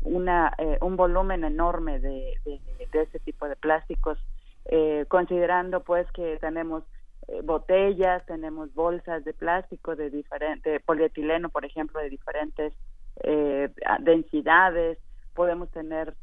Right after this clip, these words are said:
eh, botellas de frascos de otro tipo de plásticos, podemos tener, eh, el, el unicel, por ejemplo, o sea, tenemos diferentes tipos de plásticos que se han fabricado y que se utilizan para diferentes fina-,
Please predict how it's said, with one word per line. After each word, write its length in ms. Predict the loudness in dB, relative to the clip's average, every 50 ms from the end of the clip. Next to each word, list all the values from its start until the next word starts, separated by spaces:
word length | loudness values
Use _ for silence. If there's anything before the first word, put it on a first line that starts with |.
| -14 -16 -16 -14 -10 -6
eh, 300 | -6 -4 -4 -4 -4 -4
botellas 600 | -4 -4 -2 2 4 4 4 4 2 0 -2 -2
de 100 | -2 -4
frascos 680 | -4 0 2 4 4 4 4 2 -2 -4 -4 -4 -4 -2
de 80 | -2 -2
otro 240 | -2 -2 -4 -4
tipo 260 | -4 -6 -6 -4 -4 -4
de 80 | -4
plásticos, 640 | -2 0 2 4 4 4 2 0 0 0 0 0 -2
podemos 400 | -2 -2 -4 -4 -4 -6 -6 -6
tener, 400 | -6 -4 -2 -2 0 0 0 -2 -2 -6 -6 -6 -6 -6 -6 -8 -6 0 4
eh, 260 | 6 6 6 6 4
el, 460 | 4 2 2 4 2 2 2 0 0 0
el 160 | 0 -2 0
unicel, 580 | -2 -2 -4 -4 -6 -6 -4 -2 0 0 0 -2
por 180 | -4 -8 -8
ejemplo, 500 | -8 -6 -4 -4 -4 -4 -4 -4 -4 -4
o 40 | -4
sea, 180 | -2 -2 -2 0
tenemos 360 | 0 0 2 4 4 4 4
diferentes 640 | 4 2 2 4 4 4 4 2 2 0 -2 -4 -4
tipos 380 | -4 -6 -6 -4 -4 -6 -6 -4
de 100 | -6 -8
plásticos 580 | -6 -4 -4 -4 -4 -4 -8 -10 -10 -10 -12 -10 -8
que 100 | -6 -6 -6
se 340 | -6 -6 -6 -6 -6 -8 -10 -14 -18 -18 -8 -2
han 220 | 0 0 0 0
fabricado 680 | -2 -4 -4 -4 -4 -6 -2 -2 0 0 0 -2 -4 -6 -10 -14 -20 -20 -16 -8
y 120 | -6 -6 -4
que 180 | -2 -2 -2
se 160 | 0 0 0
utilizan 640 | 0 0 -2 -2 -2 0 0 -2 -2 -2 -4 -4 -4
para 220 | -4 -4 -2 -2 -2
diferentes 580 | -2 -2 -2 -2 -2 -2 -4 -4 -4 -6 -6 -4
fina-, 340 | -2 -2 0 0 -2 -4